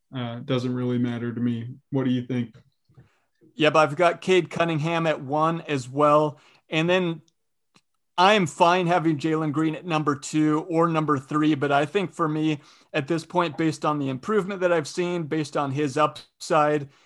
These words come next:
Speaker 2: and what I saw in the G League bubble, I think he is a lock for either the two or the three spot on my board. And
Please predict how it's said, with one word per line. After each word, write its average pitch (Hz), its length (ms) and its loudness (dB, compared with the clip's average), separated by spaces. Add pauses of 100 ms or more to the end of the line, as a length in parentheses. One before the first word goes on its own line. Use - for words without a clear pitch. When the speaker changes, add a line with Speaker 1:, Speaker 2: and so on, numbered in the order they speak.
(160)
Speaker 2:
and 151 180 0
what 180 120 2
I 175 60 4
saw 175 260 2
in 170 60 0
the 156 80 0
G 147 180 -2
League 156 200 -4
bubble, 147 300 0
I 143 100 0
think 165 220 -6
he 151 280 -12
is 160 500 -2
a 151 80 2
lock 139 440 2
for 156 240 -4
either 156 260 -2
the 127 140 -8
two 165 400 0
or 160 320 -2
the 131 140 -6
three 156 300 -2
spot 151 420 4 (320)
on 185 200 4
my 180 160 6
board. 156 440 2 (600)
And 180 420 0